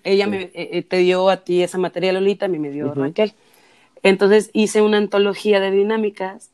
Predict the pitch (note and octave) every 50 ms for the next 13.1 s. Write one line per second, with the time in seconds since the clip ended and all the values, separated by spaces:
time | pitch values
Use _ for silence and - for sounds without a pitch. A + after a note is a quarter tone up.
0 | _ _ - - D3+ - - E3 F3 F3 F3 F3 E3+ F3 E3 F3 F#3 G#3+ B3+ B3+
1 | - G#3+ F#3 - E3 - - F#3+ F#3 - - B3+ B3+ - _ _ _ _ _ _
2 | _ _ - F#3 F#3+ F#3 F3 F3 D#3 - F3+ F#3+ F3+ - B3+ B3+ A#3+ - A3+ G3+
3 | - G3+ A3 A#3 A#3+ A#3 - A3+ B3+ B3+ - B3+ A#3+ A3+ A3 G3+ - - G#3+ A3
4 | A3+ A3 G#3 - F#3+ F3 G#3 G#3 G3+ - B3+ B3 B3 A#3+ A3 G#3+ G#3 G3 F3+ F3+
5 | F3 E3+ _ - F3+ E3+ - F#3+ G3 G3+ G3+ G3 F#3+ F#3+ G3 - G#3+ - - E3+
6 | - _ _ _ _ _ _ _ _ _ - F3 F3+ F#3 F3+ F#3+ F#3 G3 F#3+ F3
7 | F3+ F3 F#3 F#3+ F#3 F3 F#3 - - F#3 F#3+ G3 F#3+ F#3+ - F#3+ F#3 - _ _
8 | _ _ _ - - E3+ E3+ E3+ E3+ F3 F#3 F#3 G3 F#3+ - F3 F3 F#3 F3+ F3+
9 | G3 G3+ A3+ B3 - - _ _ _ _ _ _ - F3 F3 E3+ E3+ E3+ E3+ F3
10 | F3 F3+ F#3 F#3 G3 G3 F#3+ - - F#3 F3 E3+ E3 E3 E3 F3 F#3 F#3+ F#3+ F#3+
11 | F3 D#3+ - E3+ E3+ F3+ F#3 F3+ F3+ E3+ D3+ - - F#3 F3 F3+ F3+ - G3 F3+
12 | E3 F#3+ E3+ F3+ F#3 F#3+ G#3 G#3 G#3 G#3 G#3 G3+ G#3 G#3+ B3 D4 D4+ - G4 F#4
13 | F#4+